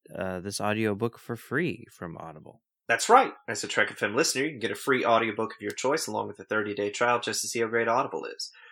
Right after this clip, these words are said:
Speaker 2: So give it a try today. Catch up on all those classic Star Trek books you've yet to read and the latest novel from your favorite author as well. Just go to audibletrial dot com slash Trek F M and sign up today. Again, that's audibletrial dot com slash Trek F M, and we thank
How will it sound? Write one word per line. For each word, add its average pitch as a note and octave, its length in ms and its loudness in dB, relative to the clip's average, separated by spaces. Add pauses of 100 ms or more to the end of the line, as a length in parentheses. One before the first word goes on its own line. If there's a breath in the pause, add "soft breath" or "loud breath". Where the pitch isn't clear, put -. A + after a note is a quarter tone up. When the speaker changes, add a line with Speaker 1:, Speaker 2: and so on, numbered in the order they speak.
(100)
Speaker 2:
So A2 160 -2
give G#2+ 180 0
it G#2 60 -4
a G2 80 -4
try G2+ 240 0
today. G#2 300 -2
Catch - 260 -2
up F#2+ 80 -6
on F#2+ 60 -12
all F#2+ 100 -8
those - 160 -10
classic - 400 -6
Star G#2+ 180 0
Trek - 180 -10
books G#2 240 -6
you've A2 100 -6
yet G#2+ 140 0
to G2+ 120 -6
read A#2+ 240 -4
and G2+ 140 -4
the F#2+ 120 -12
latest A2 320 -2
novel A2+ 240 2
from A2+ 160 -12
your G#2 60 -8
favorite A#2 340 2
author A#2+ 260 2
as A2+ 120 -2
well. A#2+ 340 0 (760 soft breath)
Just B2 180 0
go C3 100 8
to A2 60 6
audibletrial C#3 640 6
dot C3 140 0
com B2+ 240 -2
slash - 320 -2
Trek B2+ 180 0
F D#3+ 140 -4
M C#3+ 180 0
and G#2 100 -8
sign G#2 180 -2
up G2+ 100 -6
today. - 420 -8
Again, A2+ 280 0
that's G2 200 -6
audibletrial A#2+ 720 2
dot A2+ 200 2
com A#2+ 220 -2
slash A2+ 320 -2
Trek B2 200 2
F C3 160 0
M, C#3+ 280 2
and A2 80 -6
we G#2+ 140 -2
thank G#2 200 -4